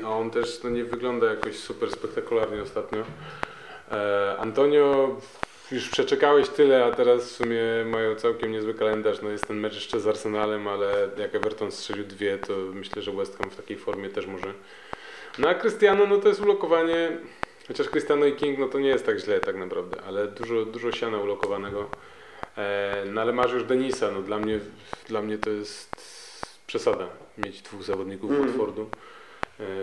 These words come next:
Speaker 1: więc dla mnie nie, ja bym, ja bym tego nie robił. Em,
Speaker 2: No, ewentualnie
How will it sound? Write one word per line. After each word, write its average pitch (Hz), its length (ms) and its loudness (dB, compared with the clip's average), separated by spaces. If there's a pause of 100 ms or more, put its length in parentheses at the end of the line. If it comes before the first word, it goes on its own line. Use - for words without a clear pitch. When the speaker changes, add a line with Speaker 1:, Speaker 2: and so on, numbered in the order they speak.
(320)
Speaker 1:
więc 98 200 -10
dla 101 160 -2
mnie 101 240 -4 (220)
nie, 98 200 -6 (340)
ja 98 80 -6
bym, 92 160 -8
ja 95 120 -4
bym 92 160 -8
tego 101 140 -10
nie 98 120 -8
robił. 110 320 -4 (640)
Em, 101 640 -8 (1500)
Speaker 2:
No, 139 80 6
ewentualnie 139 460 6